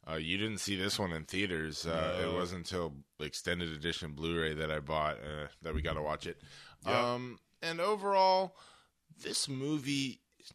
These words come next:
Speaker 1: it was, it was good. It was fine. It was fun.
Speaker 2: Yeah,
Speaker 1: Uh,
Speaker 2: but you, you know, when you're rebooting,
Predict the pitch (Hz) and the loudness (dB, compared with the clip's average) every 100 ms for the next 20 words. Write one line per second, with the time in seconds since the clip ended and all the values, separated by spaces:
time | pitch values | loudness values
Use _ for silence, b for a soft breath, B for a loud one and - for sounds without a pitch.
0 | _ _ _ - 185 233 - - - 220 | _ _ _ -8 -6 -2 -2 -4 -2 -2
1 | 214 285 302 190 143 160 147 - 160 160 | 0 2 4 4 2 0 -2 2 6 8
2 | 170 220 214 - 170 - 160 147 165 196 | 6 4 -2 -8 -6 0 4 6 6 2
3 | 170 156 135 117 101 92 B B - 143 | -4 -4 -2 -2 -2 -6 B B -14 -8
4 | 151 156 156 - _ 139 127 - _ _ | 0 0 0 -8 _ _ -20 -20 _ _
5 | 165 165 180 175 175 170 165 156 151 156 | -16 -8 -4 -4 -2 0 2 0 0 0
6 | 151 165 208 240 247 233 185 143 190 180 | 2 2 2 0 -2 -2 -2 0 0 0
7 | 113 139 151 139 123 120 113 107 | 0 2 2 0 -4 -2 -4 -6